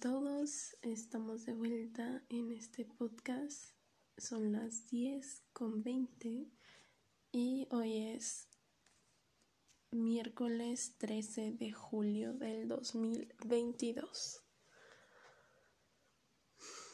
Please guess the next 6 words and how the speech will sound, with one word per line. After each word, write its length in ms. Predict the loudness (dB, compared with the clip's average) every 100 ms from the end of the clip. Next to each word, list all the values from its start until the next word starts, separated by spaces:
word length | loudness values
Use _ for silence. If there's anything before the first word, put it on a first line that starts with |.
| -18 -20 -20 -20 _ _ _ _ 2
Mientras 1200 | 8 10 10 8 4 4 4 2 2 0 -4 -2
estaba 400 | -4 0 0 0
haciendo 400 | 0 2 4 4
la 160 | 2
tarea 640 | 0 0 2 2 2 0 -2
y 480 | -4 -6 -8 -12